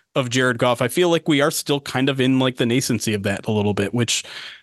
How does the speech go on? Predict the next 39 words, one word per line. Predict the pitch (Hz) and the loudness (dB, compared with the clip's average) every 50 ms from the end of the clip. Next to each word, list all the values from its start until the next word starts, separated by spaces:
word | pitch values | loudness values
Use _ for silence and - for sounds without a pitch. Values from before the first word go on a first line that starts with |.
| _ - | _ 0
is | - 123 127 | 0 0 2
weird | 147 143 147 156 165 151 | 4 4 6 6 6 6
to | 156 | 4
say | 143 - 156 156 | 4 4 4 4
about | 139 123 123 123 123 | 4 4 4 2 2
a | |
twenty-eight, | 117 - 135 123 123 120 120 123 | 2 2 2 2 4 2 2 2
twenty-nine-year-old, | 135 127 123 120 117 117 117 117 113 113 107 107 107 107 | 2 2 4 4 2 2 2 2 2 2 2 0 0 0
but | 120 117 117 - _ _ _ _ _ _ _ _ _ _ - - | 0 0 0 -2 _ _ _ _ _ _ _ _ _ _ 0 0
I | 156 | 2
don't | 147 123 | 2 2
know. | 104 95 - _ _ _ - | -2 -4 -10 _ _ _ 0
It, | 180 180 - 190 | 0 0 0 -2
it's | 190 - - | -2 -2 0
tough. | - 131 - - - - | -2 -2 -2 -4 -6 -4
Y-, | 156 156 139 127 117 - - _ _ _ _ _ _ _ _ _ _ _ _ _ _ _ - | -2 -2 -2 -4 -8 -14 -18 _ _ _ _ _ _ _ _ _ _ _ _ _ _ _ -2
you, | 160 170 170 - | 0 0 2 4
you | 175 185 | 4 6
wish, | 190 208 226 208 - - | 6 6 6 4 4 2
you | 196 180 175 185 | 2 2 4 4
wish | 220 240 220 - | 4 4 2 4
you | 202 196 180 | 4 4 6
were | 170 170 | 6 6
more | 156 147 143 147 143 | 6 6 6 6 4
definitive, | 143 131 139 - - 131 120 123 120 120 113 | 4 2 0 0 0 2 2 2 2 2 2
I | 117 113 | 2 2
guess, | 110 117 113 - - | 2 0 0 2 0
on, | 120 117 113 - | 0 0 0 0
on | 127 120 | 0 2
your | 120 117 113 | 2 2 2
opinion | 110 - 123 117 117 117 117 | 2 0 0 2 2 2 0
of, | 110 110 - - | 0 -2 -2 -4
of | 135 110 113 | -4 -2 0
Jared | - 120 113 110 104 | 2 2 2 2 2
Goff | 110 107 107 - 107 | 2 2 2 0 0
at | - | -2
this | 113 113 - | -2 -4 -2
point, | - 123 123 127 120 - | 0 2 2 2 2 0
because | 123 - - 123 120 117 - | -2 0 2 2 2 2 0